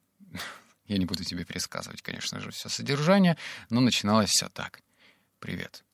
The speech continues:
и я практикующийся психолог. По голосу я могу определить,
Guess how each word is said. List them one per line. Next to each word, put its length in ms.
и 100
я 200
практикующийся 1000
психолог. 680
По 160
голосу 540
я 140
могу 280
определить, 680